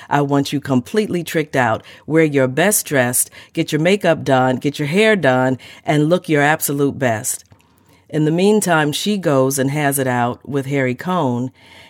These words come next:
and he can't believe that this black woman, whom he's hired, has stopped production on his film. And then he tells her, you know, this sounds like a cliche, but it actually did happen,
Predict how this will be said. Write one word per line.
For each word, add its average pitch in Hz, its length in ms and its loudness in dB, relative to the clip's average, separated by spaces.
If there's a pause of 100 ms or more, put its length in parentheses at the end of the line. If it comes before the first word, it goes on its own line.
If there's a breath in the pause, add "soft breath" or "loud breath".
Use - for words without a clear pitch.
(120)
and 160 180 2
he 208 200 -2
can't 170 320 -2
believe 147 540 -2
that 123 380 -2 (260)
this 151 280 -2
black 170 340 0
woman, 160 520 -2 (100)
whom 196 260 0
he's 196 220 0
hired, 151 540 -2 (360 loud breath)
has 160 200 0
stopped - 560 -2
production 151 680 -4
on 127 180 0
his 131 280 -2
film. 110 500 -8 (760 loud breath)
And 156 220 2
then 156 160 2
he 175 200 -4
tells 147 400 0
her, 135 240 2
you 147 120 -2
know, 139 100 0
this 143 180 0
sounds 170 320 2
like 139 160 -2
a 135 60 -4
cliche, 143 500 0
but 127 160 -4
it 131 80 -2
actually 139 400 -2
did 143 260 2
happen, 143 540 -4